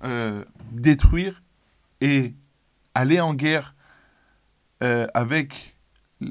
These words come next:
euh, avec les Yetzer Hara d'une côte-, d'une façon, euh, euh, avec ruse. Avec ruse. Comment on fait ça ? Eh bien, nous dit le Rabben Zion,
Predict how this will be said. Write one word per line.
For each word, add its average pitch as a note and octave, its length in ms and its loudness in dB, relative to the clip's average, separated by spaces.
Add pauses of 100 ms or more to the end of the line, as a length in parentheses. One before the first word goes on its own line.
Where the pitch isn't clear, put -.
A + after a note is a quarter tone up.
(140)
euh, A#2 240 -2
avec C#3 360 -2
les A#2 200 -4
Yetzer A2 240 -8
Hara B2+ 400 0 (640)
d'une C3 200 -8
côte-, C#3 300 -4
d'une C3+ 300 -6
façon, E3 540 -4 (200)
euh, A#2+ 480 -4 (880)
euh, A2+ 260 -6
avec B2+ 280 -2
ruse. D3+ 540 2 (400)
Avec C3 240 2
ruse. C#3+ 340 -4
Comment F3 280 2
on D3 40 -4
fait C3+ 180 -8
ça ? A#2+ 300 -8 (1200)
Eh B2 60 -2
bien, C#3+ 160 2
nous F3 100 0
dit D#3+ 140 0
le D#3+ 80 0
Rabben C#3 300 0
Zion, D3+ 340 -2